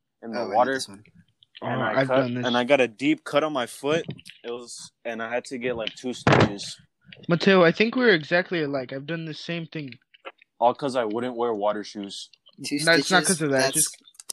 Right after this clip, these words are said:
Speaker 2: those are rookie numbers.
Speaker 3: Those are
Speaker 2: One
Speaker 3: rookie
Speaker 2: time, I was in elementary school, and I held
Speaker 1: And
Speaker 2: a
Speaker 1: you
Speaker 2: piece
Speaker 1: flew
Speaker 2: of
Speaker 1: through
Speaker 2: tape.
Speaker 1: the windshield. Oh.
Speaker 2: No, that was a different time. <laughs>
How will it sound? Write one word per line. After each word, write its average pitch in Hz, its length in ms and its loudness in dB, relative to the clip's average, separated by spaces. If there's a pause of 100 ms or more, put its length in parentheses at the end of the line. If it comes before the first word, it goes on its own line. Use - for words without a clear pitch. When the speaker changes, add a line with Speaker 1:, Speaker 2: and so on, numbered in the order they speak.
Speaker 2:
those 139 160 -2
are 120 140 -2
rookie 123 320 -6
numbers. 104 540 -10 (200)
Speaker 3:
Those 151 160 -8
are 151 60 -4
Speaker 2:
One 139 120 0
Speaker 3:
rookie 143 60 -2
Speaker 2:
time, 156 260 2 (520)
I 135 80 2
was 143 180 4
in 143 80 4
elementary 139 460 -2
school, 160 360 -4 (360)
and 123 120 -14
I 117 40 -8
held 131 180 -4
Speaker 1:
And 104 80 -4
Speaker 2:
a - 20 -4
Speaker 1:
you 104 60 -4
Speaker 2:
piece 98 120 2
Speaker 1:
flew 113 100 4
Speaker 2:
of 110 80 4
Speaker 1:
through - 80 0
Speaker 2:
tape. 107 100 4
Speaker 1:
the 101 100 0
windshield. 98 600 -4
Oh. 92 240 -8 (400)
Speaker 2:
No, 135 220 0
that 123 120 4
was 135 120 -2
a 123 40 -10
different 120 280 -8
time. 107 180 -14 (1000)
<laughs> - 0 -